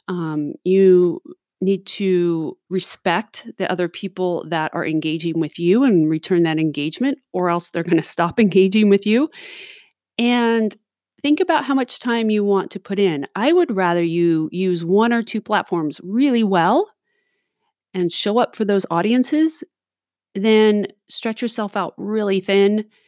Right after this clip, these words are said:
and just kind of be posting to different platforms, but not engaging, not responding to people. Um,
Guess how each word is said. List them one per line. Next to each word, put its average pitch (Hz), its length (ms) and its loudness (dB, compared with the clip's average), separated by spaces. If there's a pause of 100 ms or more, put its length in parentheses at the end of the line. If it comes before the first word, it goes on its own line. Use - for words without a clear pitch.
(300)
and 175 380 0 (220)
just - 260 -4
kind 202 300 -2
of 196 100 0
be 180 140 -2
posting 226 640 2
to 254 240 -4
different 254 340 -2
platforms, 247 540 -2
but 202 120 -4
not 208 380 -2
engaging, 175 720 0 (300)
not - 100 -2
responding 185 640 2
to 175 100 -8
people. 156 480 -12 (540)
Um, 160 720 -4